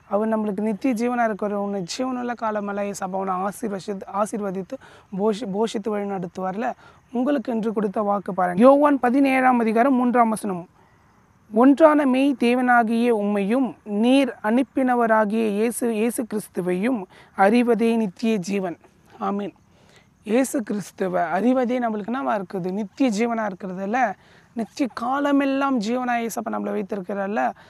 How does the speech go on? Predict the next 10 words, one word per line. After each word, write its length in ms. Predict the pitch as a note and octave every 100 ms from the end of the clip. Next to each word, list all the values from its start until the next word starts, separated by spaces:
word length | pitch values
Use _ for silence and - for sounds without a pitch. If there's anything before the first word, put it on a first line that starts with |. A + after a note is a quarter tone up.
| _
சதா 500 | _ - G#3+ G#3 A#3+
காலமும் 440 | B3 B3+ B3+ B3+ B3
உயிரோடு 420 | A#3+ B3 A#3+ A#3+
இருக்கிறவர் 320 | G3+ - G#3+
உங்களை 320 | G#3+ G#3+ G#3+ F3+
ஜீவனோட 460 | A#3 A#3+ A#3 A3 G#3
வைத்திருக்கிறார்ல. 760 | G#3+ G3 G3 F#3+ F3+ A#3 A#3 F#3 _ _ _ _ G3+
ஏசப்பாவை 460 | G#3+ A#3 G3+ A3
நம்ம 320 | G#3 G3 F#3+
அறிந்துக்கணும், 480 | G#3+ A#3 A3 G3+ E3+